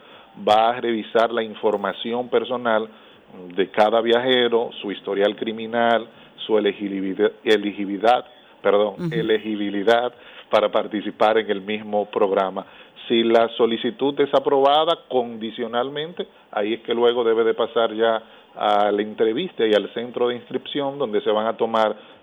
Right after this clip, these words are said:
Speaker 1: ya todas las huellas dactilares y se harán ya algunas preguntas sobre la solicitud.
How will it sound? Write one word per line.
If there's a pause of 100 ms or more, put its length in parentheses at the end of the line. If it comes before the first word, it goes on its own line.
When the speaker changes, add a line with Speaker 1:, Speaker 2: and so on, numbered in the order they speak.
Speaker 1:
ya
todas
las (120)
huellas (120)
dactilares
y
se
harán
ya (240)
algunas
preguntas (420)
sobre
la
solicitud.